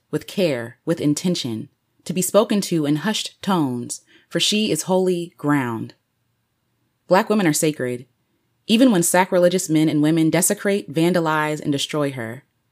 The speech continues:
They will pay for their sins. They will stumble from their own blindness. Even when their hearts are blind, cold, callous, unloving, and caring, Black women bring light and life. Black women deserve to feel safe.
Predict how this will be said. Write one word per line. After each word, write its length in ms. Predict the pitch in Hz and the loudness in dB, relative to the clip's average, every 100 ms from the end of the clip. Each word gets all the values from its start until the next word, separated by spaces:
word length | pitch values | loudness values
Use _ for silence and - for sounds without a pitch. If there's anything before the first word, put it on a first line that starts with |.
| _ _ - | _ _ -2
They 80 | 185 | 2
will 120 | 202 | 2
pay 220 | 190 196 | 2 0
for 140 | 190 156 | 0 -2
their 120 | 139 | -2
sins. 600 | - 135 117 113 123 - _ _ _ - | -2 -4 -4 -8 -10 -12 _ _ _ -2
They 100 | 175 | 0
will 120 | 165 | 2
stumble 380 | - 196 202 165 | 2 4 4 4
from 180 | 175 165 | 2 0
their 120 | 151 | 2
own 240 | 151 156 | 4 4
blindness. 720 | 143 139 135 123 120 - - - _ _ _ _ _ _ _ | 2 0 -2 -4 -4 -6 -8 -14 _ _ _ _ _ _ _
Even 260 | 208 226 233 | 2 4 4
when 120 | 190 | 2
their 140 | 175 | 0
hearts 260 | 170 196 - | 2 2 2
are 80 | 165 | 0
blind, 480 | 165 165 175 180 180 | 2 2 2 0 -2
cold, 440 | 185 180 185 180 | 2 4 4 0
callous, 400 | - 180 185 190 | -2 0 2 0
unloving, 480 | 156 160 165 165 170 | 2 2 4 2 2
and 120 | 147 | 0
caring, 560 | - 180 180 185 196 202 _ _ _ _ - | 0 -2 0 -2 -4 -8 _ _ _ _ -2
Black 280 | 170 190 196 | 4 4 4
women 520 | 180 156 127 131 143 | 2 2 2 -4 -8
bring 260 | - 160 147 | 2 4 4
light 400 | 143 123 - - _ | 2 -2 -6 -16 _
and 160 | 143 143 | 2 2
life. 440 | 127 113 - - _ _ _ _ - | 0 -8 -16 -20 _ _ _ _ -4
Black 280 | 196 269 285 | 0 0 2
women 240 | 233 196 | 0 2
deserve 320 | 156 160 180 | 0 2 0
to 80 | 180 | -2
feel 200 | 151 160 | -4 -4
safe. 520 | - 147 135 123 - | -2 -4 -4 -8 -18